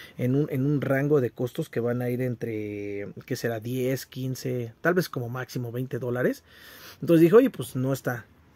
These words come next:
no está nada cara, comparativamente con la, con la original que, articulada que va a costar noventa. Entonces dije, oye,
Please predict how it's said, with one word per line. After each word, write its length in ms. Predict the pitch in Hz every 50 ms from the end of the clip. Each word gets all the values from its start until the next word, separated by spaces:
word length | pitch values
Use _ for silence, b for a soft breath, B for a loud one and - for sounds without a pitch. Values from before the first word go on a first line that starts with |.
| - -
no 180 | 139 131 135 135
está 160 | - - 131
nada 240 | 131 131 127 120 -
cara, 300 | - 127 123 139 214 240 - - - - - - -
comparativamente 680 | - - 117 - 123 123 - 196 220 170 160 156 156 -
con 160 | - 127 120
la, 200 | 110 107 104 B B B B B B B _
con 180 | - 127 123
la 80 | 120 117
original 460 | 117 117 113 120 120 123 127 135 127
que, 120 | - - -
articulada 520 | 117 - - 120 - 131 127 127 123 117
que 100 | - 104
va 80 | 101 117
a 20 |
costar 240 | - - - 127 120
noventa. 400 | 139 175 226 214 160 135 160 214 - - _ _ - - - - _ _ - - - - -
Entonces 260 | 120 113 120 120 117
dije, 200 | 110 110 - -
oye, 180 | 117 113 123